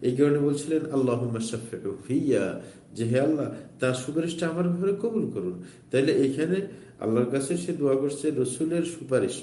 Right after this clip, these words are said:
বা রসুলের দোয়া যেন তার ব্যাপারে কবুল করা হয়। হুম, তাইলে এইখানেও আপনার রসুলের ব্যক্তির কোনো, আহ, আপনার উসিলা দ্বারা হয় নাই,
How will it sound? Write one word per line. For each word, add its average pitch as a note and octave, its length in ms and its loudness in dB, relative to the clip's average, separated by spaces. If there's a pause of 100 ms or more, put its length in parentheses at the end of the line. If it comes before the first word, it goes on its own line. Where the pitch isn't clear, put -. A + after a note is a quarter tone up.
বা G#2+ 140 -2
রসুলের C3 500 -2
দোয়া A2+ 240 0
যেন C3 300 -2
তার B2 180 0
ব্যাপারে A2 320 -4
কবুল G2 400 -4
করা - 160 -8
হয়। F2+ 180 -8 (720)
হুম, A#2 280 -4
তাইলে B2 280 0
এইখানেও C3 640 -2 (600)
আপনার C3+ 420 -4
রসুলের C3 380 -2 (260)
ব্যক্তির B2 640 -2
কোনো, C#3+ 380 -4 (340)
আহ, A#2 280 -2
আপনার A2 260 -4
উসিলা G#2 340 -2
দ্বারা F#2 260 -2
হয় F2+ 220 -2
নাই, D#3 200 2